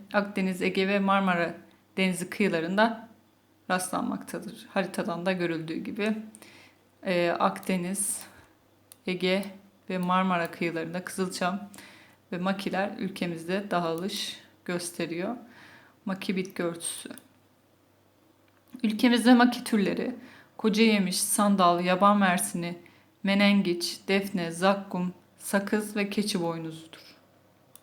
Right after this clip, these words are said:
Makilerin yüksekliği deniz seviyesinden itibaren Akdeniz kıyılarında sekiz yüz ile bin metreye,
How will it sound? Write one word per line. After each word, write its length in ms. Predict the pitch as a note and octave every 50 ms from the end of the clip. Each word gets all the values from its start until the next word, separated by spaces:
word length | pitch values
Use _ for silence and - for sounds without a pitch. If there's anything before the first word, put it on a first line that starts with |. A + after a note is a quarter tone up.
| _ - - _ _ _ _ _ _ _ _ _ _ _ _ _ _ _ _ _ _ _ _ _ _ _ _ _ _ _ _ _ _ _ _ _ _ _ -
Makilerin 460 | A3+ A#3+ A3+ - B3 B3+ B3+ B3 B3
yüksekliği 540 | B3 A#3 A#3+ - B3 A#3+ A#3+ A#3+ A#3+ A3 G3+
deniz 220 | A3+ A3+ A#3 A3+
seviyesinden 640 | - A#3+ A3+ A3 A3+ A3+ A3 - - A3 A3 A3 A3
itibaren 420 | G#3+ A3 F#3 F#3+ F#3+ F#3+ G3+ G3+
Akdeniz 460 | G#3+ G#3+ G#3+ G#3+ - G#3 G3+ G3+ G3+
kıyılarında 520 | - - G3 F3+ F3 E3+ E3 E3 E3+ F3+ F#3+
sekiz 340 | - - G3+ G#3 A3 G3+ G3+
yüz 160 | G3 F#3+ F3
ile 160 | F3 F3+ F3
bin 120 | F#3+ G3+
metreye, 600 | G3 F#3 F3+ F#3 - - F3 E3 - - A3+ -